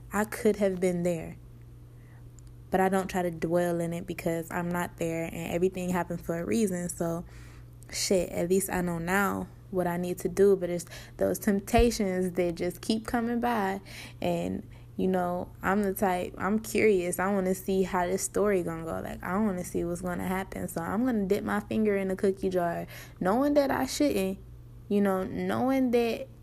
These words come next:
I should be over here trying to eat some fucking vegetables or shit. But I'ma dip my hand in the cookie jar and see where it leads me. And I'ma say seven times out of ten,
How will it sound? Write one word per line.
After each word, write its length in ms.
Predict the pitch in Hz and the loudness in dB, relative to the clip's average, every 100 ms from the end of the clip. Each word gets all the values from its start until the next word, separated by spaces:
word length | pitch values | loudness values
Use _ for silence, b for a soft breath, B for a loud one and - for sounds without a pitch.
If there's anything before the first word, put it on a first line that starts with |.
| B B - | B B -2
I 80 | 208 | 0
should 220 | 214 214 | 2 0
be 120 | 202 | 2
over 200 | - 190 | 0 2
here 200 | 202 202 208 | 2 2 2
trying 280 | - 185 | 0 0
to 60 | 190 | 0
eat 100 | 120 | -2
some 160 | - 220 | 0 0
fucking 340 | 180 175 165 | 0 -2 -2
vegetables 600 | 165 190 - 175 165 160 | -2 -2 -6 -4 -4 -4
or 80 | 165 | -6
shit. 360 | 165 160 160 - B B - - | -6 -4 -4 -6 B B -16 -8
But 320 | 160 - - - - | -6 -6 -12 -16 -10
I'ma 240 | 185 226 | -4 -2
dip 200 | 226 220 | 2 2
my 160 | 208 208 | 2 0
hand 220 | 208 202 | 2 2
in 100 | 190 | -2
the 60 | 185 | 0
cookie 300 | 190 190 170 | 0 0 -2
jar 240 | 165 160 | -2 -2
and 240 | 147 170 | -4 -4
see 160 | - 185 | 0 2
where 140 | 170 | 2
it 200 | 165 156 | 0 2
leads 260 | 160 160 156 | 2 0 -2
me. 300 | 156 - - - 160 | -6 -10 -10 -8 -6
And 160 | 156 156 B B B B B B B - - - - | -6 -8 B B B B B B B -18 -18 -18 -4
I'ma 200 | 190 180 | -4 -2
say 200 | - - - | -4 -6 -6
seven 380 | - 196 190 190 | 2 2 4 2
times 340 | 196 180 180 | 2 2 2
out 160 | 180 175 | 2 2
of 140 | 170 | 0
ten, 500 | - 180 170 165 165 | 0 0 0 -4 -6